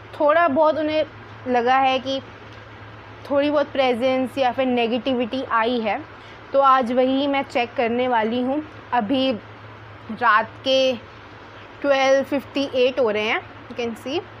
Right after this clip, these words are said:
ट्वेल्व फिफ्टी एट हो रहे हैं और अभी मेरे घर पे कोई भी नहीं है। आज अगर होता तो obviously मेरे मॉम, डैड मेरे को ये challenge नहीं करने देते, उनको नहीं पसंद कि मैं ये सब challenge बूथ वाले करूँ। कौन चाहेगा <laughs> obviously।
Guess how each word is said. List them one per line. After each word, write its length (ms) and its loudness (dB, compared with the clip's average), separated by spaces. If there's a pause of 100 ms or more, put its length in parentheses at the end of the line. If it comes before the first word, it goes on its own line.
(500)
ट्वेल्व 200 0
फिफ्टी 240 -4
एट 160 0
हो 60 4
रहे 120 4
हैं 80 2
और 60 2
अभी 360 2
मेरे 200 2
घर 140 -6 (100)
पे 100 -2
कोई 360 2
भी 140 0
नहीं 240 0
है। 80 -2
आज 360 2 (420)
अगर 280 2
होता 560 2 (380)
तो 60 2
obviously 540 2
मेरे 140 0
मॉम, 460 2
डैड 400 2
मेरे 180 -2
को 180 -2
ये 100 0
challenge 520 -2
नहीं 320 -2
करने 340 0
देते, 440 2
उनको 400 2 (260)
नहीं 260 -2
पसंद 360 -2
कि 60 -2
मैं 180 -2
ये 100 -2
सब 180 -4 (540)
challenge 440 2
बूथ 300 0 (100)
वाले 260 2
करूँ। 420 2 (640)
कौन 260 0
चाहेगा 500 0
<laughs> 180 0
obviously। 500 -4